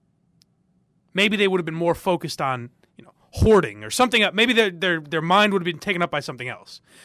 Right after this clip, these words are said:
But they find Alex Jones, and that's what they focus their psychosis into.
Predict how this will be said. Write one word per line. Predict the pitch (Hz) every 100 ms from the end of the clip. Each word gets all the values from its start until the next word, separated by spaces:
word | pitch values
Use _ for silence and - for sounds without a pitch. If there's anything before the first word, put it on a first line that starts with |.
| _ -
But | 185
they | 180
find | 226 247 233
Alex | 214 202 147
Jones, | 135 202 135 92 98 131 - _ _ _ _ _ _ _ _ _ _ _ _ -
and | 170 151
that's | 165 185 -
what | 190
they | 175 160 - _
focus | _ - 208 202 175 - -
their | 170 156 151 - _ _ _ _ _ _ _ _ _ _
psychosis | - 233 196 - 226 - 113
into. | 180 139